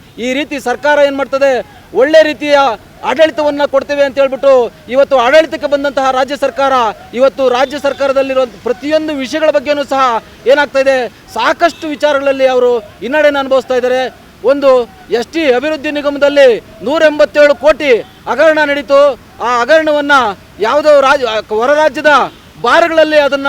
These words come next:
ಡ್ರು-, ಹಣನ, ಆ, ಡ್ರಾ ಮಾಡ್ಕೊಂಡಿರುವಂಥದ್ದೆಲ್ಲನೂ ಸಹ ಮಾಹಿತಿಗಳು ಸಿಕ್ತು. ಆದರೆ ಅದಕ್ಕೆ ಕೆಲವು ಅಧಿಕಾರಿಗಳನ್ನ ತಲೆದಂಡ ಮಾಡಿ ಪಾಪ ಒಬ್ಬ ಅಧಿಕಾರಿ ಡಾಕ್ಟರ್ ಚಂದ್ರಶೇಖರನ್ ಅಂತ ವ್ಯಕ್ತಿ, ಆ, ಆತ್ಮಹತ್ಯೆ ಕೂಡ ಮಾಡ್ಕೊಂಡು ಸತ್ತ. ಇಂಥದ್ರ ಬಗ್ಗೆ ಸರ್ಕಾರದ ಯಾವುದೇ ನಿಲುವುಗಳು, ಸ್ಪಷ್ಟ ನಿಲುವುಗಳಿಲ್ಲ.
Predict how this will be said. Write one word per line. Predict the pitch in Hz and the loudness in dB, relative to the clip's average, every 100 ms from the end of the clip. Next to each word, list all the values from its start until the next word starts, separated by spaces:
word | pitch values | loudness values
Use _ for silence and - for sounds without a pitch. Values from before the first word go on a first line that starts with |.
| 269 | -4
ಡ್ರು-, | 254 247 | -2 -2
ಹಣನ, | 240 294 285 254 190 - - 220 | 0 0 0 -2 -4 -16 -12 -4
ಆ, | 240 233 | -2 -2
ಡ್ರಾ | 240 285 | 0 0
ಮಾಡ್ಕೊಂಡಿರುವಂಥದ್ದೆಲ್ಲನೂ | 302 294 285 277 269 269 254 269 269 262 | 0 -2 -2 -2 -2 -2 -2 -4 -4 -6
ಸಹ | 254 262 | -4 -4
ಮಾಹಿತಿಗಳು | 247 254 262 254 | -4 -4 -4 -6
ಸಿಕ್ತು. | 240 214 233 220 - - | -8 -2 -2 -2 -8 -6
ಆದರೆ | 254 254 | -2 0
ಅದಕ್ಕೆ | 247 233 226 254 208 - - | 0 -2 -2 0 0 -6 -8
ಕೆಲವು | 247 262 240 | -2 0 0
ಅಧಿಕಾರಿಗಳನ್ನ | 254 294 339 320 302 285 277 | 0 2 2 2 0 0 0
ತಲೆದಂಡ | 262 269 285 277 | 0 0 0 0
ಮಾಡಿ | 269 262 247 180 - - - | 0 2 2 0 -12 -20 -6
ಪಾಪ | 254 285 285 | -4 0 0
ಒಬ್ಬ | 262 254 247 | 0 0 0
ಅಧಿಕಾರಿ | 254 302 285 | 0 0 0
ಡಾಕ್ಟರ್ | 269 262 247 247 | 0 -4 -4 -4
ಚಂದ್ರಶೇಖರನ್ | 277 294 302 294 285 285 | -4 -2 -2 -2 -4 -4
ಅಂತ | 277 269 262 | -6 -2 -2
ವ್ಯಕ್ತಿ, | - 330 269 220 - - - 226 | -2 0 2 0 -2 -18 -8 -4
ಆ, | 226 220 220 208 185 - 226 | -2 0 -2 -4 -6 -10 -8
ಆತ್ಮಹತ್ಯೆ | 233 330 311 302 | -2 0 0 0
ಕೂಡ | 285 285 262 | -2 -2 -2
ಮಾಡ್ಕೊಂಡು | 262 262 254 | -2 -4 -6
ಸತ್ತ. | 247 262 240 240 - - | -6 -4 -4 -6 -12 -10
ಇಂಥದ್ರ | 240 302 320 302 294 | -8 0 2 2 0
ಬಗ್ಗೆ | 247 285 | 0 -2
ಸರ್ಕಾರದ | 269 269 285 277 | -2 -4 -2 -2
ಯಾವುದೇ | 262 247 262 262 262 226 - - | -2 -2 0 2 2 2 -4 -10
ನಿಲುವುಗಳು, | 226 277 269 | -6 -4 -2
ಸ್ಪಷ್ಟ | 262 254 233 | -4 -6 -4
ನಿಲುವುಗಳಿಲ್ಲ. | 277 262 262 247 240 | -4 -2 -2 0 0